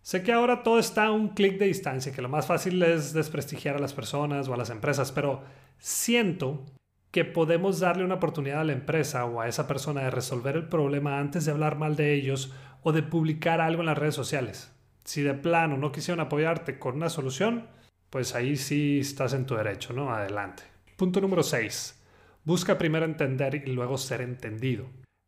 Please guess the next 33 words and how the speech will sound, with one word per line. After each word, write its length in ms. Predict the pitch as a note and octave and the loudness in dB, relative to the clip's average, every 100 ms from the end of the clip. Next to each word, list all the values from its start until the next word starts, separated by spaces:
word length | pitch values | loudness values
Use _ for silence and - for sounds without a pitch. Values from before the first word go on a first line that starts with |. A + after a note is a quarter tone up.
| _ _ | _ _
Es 180 | - G#3+ | -2 0
impresionante 540 | C4+ B3+ G3 D#3+ E3 A3+ | 2 2 4 2 2 2
lo 100 | F3+ | 2
que 100 | C#3+ | 2
podemos 300 | C3+ D#3 F3+ | 0 2 2
lograr 400 | C3+ D3+ F#3 F3+ | 2 2 0 -2
cuando 260 | D#3 D3+ | -2 0
escuchamos 720 | C#3 - C#3 - D3 D#3+ C#3 | -2 -2 -6 -4 -2 -4 -4
más 220 | D#3 D3 | -2 0
de 80 | D3+ | 0
lo 80 | D3+ | -2
que 120 | - | -2
hablamos. 560 | A#2 C3+ B2+ - - - _ _ | -2 0 -2 -6 -16 -20 _ _
Por 200 | - C#3+ | -2 0
lo 60 | C#3+ | 0
general 360 | D3 C3+ C#3+ | 0 0 0
estamos 340 | E3+ F#3+ F#3+ F#3 | 0 0 -2 -2
escuchando 680 | - - - C#3+ D3 E3 E3+ | -4 -4 -2 0 0 0 0
con, 460 | D3 C#3 C3 C3+ | 0 0 -2 -4
con 180 | - D3+ | -2 0
la 60 | C#3+ | 0
intención 360 | C#3+ A#2+ D3 | 0 0 0
de 80 | F3 | 0
contestar 640 | F3 C#3 A2 - C#3 D3 | 0 -2 -4 0 0 2
en 100 | C#3 | 0
vez 160 | C3 C3+ | 0 0
de 60 | D3+ | -2
escuchar 500 | - C#3 - C#3 - | -2 -4 -2 -2 -2
con 120 | D#3+ | -2
la 80 | D3 | -2
intención 380 | C3+ B2+ C3+ | -2 -2 -2
de 80 | C3 | -2
comprender. 760 | D3 B2+ B2+ A#2+ C3+ C3 - | -4 -4 -4 2 2 0 -8